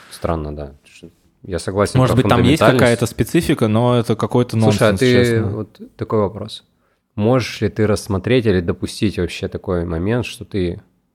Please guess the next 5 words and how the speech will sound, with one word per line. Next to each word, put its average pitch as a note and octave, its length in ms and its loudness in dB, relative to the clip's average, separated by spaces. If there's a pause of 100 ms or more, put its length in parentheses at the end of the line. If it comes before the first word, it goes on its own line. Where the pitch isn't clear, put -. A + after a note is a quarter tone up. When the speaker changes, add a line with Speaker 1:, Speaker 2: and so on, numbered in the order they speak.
(140)
Speaker 1:
возьмёшь F#2 600 0 (300)
работать F2+ 440 -2
человека F#2+ 520 -2
без E2 220 -4
опыта, A#2+ 460 -2